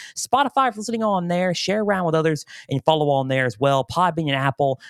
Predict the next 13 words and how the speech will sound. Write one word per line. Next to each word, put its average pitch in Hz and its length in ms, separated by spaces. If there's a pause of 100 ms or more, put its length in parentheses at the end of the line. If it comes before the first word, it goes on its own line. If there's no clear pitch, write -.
same 151 360
thing. 139 340 (120)
Follow 135 440
and 113 160
share 123 240
around 117 240
with 113 80
others 113 300
on 113 240
there 107 220
as 101 120
well. 107 320
Now, 120 320